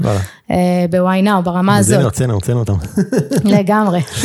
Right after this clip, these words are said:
Speaker 1: אני, אני יכול להגיד מהזווית ש-, האישית שלי בהקשר הזה, ש-, גם אני בשנים האחרונות, כאילו, הבאתי עצמי למקום שאני הרבה, הרבה, הרבה יותר מרשה לעצמי להיות במקומות היותר פגיעים. אני חושב שאם... אם אני חושב על זה רגע,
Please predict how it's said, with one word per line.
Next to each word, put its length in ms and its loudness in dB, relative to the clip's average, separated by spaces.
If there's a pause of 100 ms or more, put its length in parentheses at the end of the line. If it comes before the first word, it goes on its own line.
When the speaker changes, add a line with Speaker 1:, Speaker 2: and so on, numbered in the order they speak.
(260)
Speaker 1:
אני, 240 0
אני 100 -2
יכול 140 0
להגיד 120 0
מהזווית 380 0
ש-, 140 -4
האישית 440 -2
שלי 260 -2
בהקשר 420 -2
הזה, 220 -2
ש-, 220 -4 (1200)
גם 280 0
אני 140 0
בשנים 340 0
האחרונות, 480 -2
כאילו, 580 -2
הבאתי 300 -2
עצמי 200 -4
למקום 340 -2
שאני 540 -2
הרבה, 340 -2
הרבה, 180 0
הרבה 200 -2
יותר 220 -4
מרשה 320 -2
לעצמי 260 -4
להיות 140 -2
במקומות 520 -4
היותר 380 -4
פגיעים. 340 -2
אני 100 -2
חושב 140 -4
שאם... 320 -2 (920)
אם 40 0
אני 100 0
חושב 220 -4
על 80 -2
זה 100 -2
רגע, 260 -2